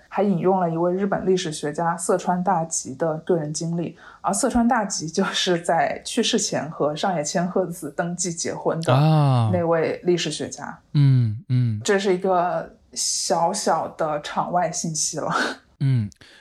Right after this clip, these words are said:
Speaker 2: 我想先说一下你刚才说的那个矛盾的点，
Speaker 1: 嗯哼。
Speaker 2: 让我恰巧想到了一个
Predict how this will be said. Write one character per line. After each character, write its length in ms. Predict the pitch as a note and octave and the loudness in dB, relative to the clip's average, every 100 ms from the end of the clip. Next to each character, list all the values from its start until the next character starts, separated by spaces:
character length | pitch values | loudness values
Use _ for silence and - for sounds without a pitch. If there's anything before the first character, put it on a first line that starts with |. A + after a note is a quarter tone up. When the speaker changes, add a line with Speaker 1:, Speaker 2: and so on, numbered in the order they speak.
| _ | _
Speaker 2:
我 120 | - C#3 | -4 0
想 320 | E3 B2+ A#2 | 2 2 0
先 260 | - E3 | 0 0
说 240 | E3 - F3+ | 0 2 2
一 60 | |
下 300 | C#3+ D3 B2+ | 2 2 2
你 100 | G#2 | 0
刚 240 | G2+ C3 C#3+ | -2 -2 0
才 160 | A#2+ | 0
说 340 | A#2+ - D3 D3+ | 0 -2 -2 2
的 140 | C#3+ | 2
那 220 | A#2+ C#3 | 2 0
个 680 | A#2 - A#2+ G#2+ G2 F#2+ D#2+ - | 0 -2 0 0 -2 -4 -8 -6
矛 480 | A#2 A2+ G2+ G#2 C3 | -2 0 -2 -2 -4
盾 460 | - G3 D3 A2+ | -2 0 0 -2
的 160 | G#2+ G2+ | -2 -4
点， 320 | - G#2 F#2+ | 0 0 2
Speaker 1:
嗯 0 | |
哼。 20 | |
Speaker 2:
让 180 | A#2+ B2 | 2 2
我 60 | A#2 | 0
恰 220 | - D3 | -2 -2
巧 180 | A#2+ B2+ | 0 0
想 380 | - A2 F2 - | 0 -2 -4 -2
到 240 | C3+ D3 | 2 2
了 160 | A2+ G2+ | 2 0
一 120 | G2+ | -2
个 180 | A2+ | -2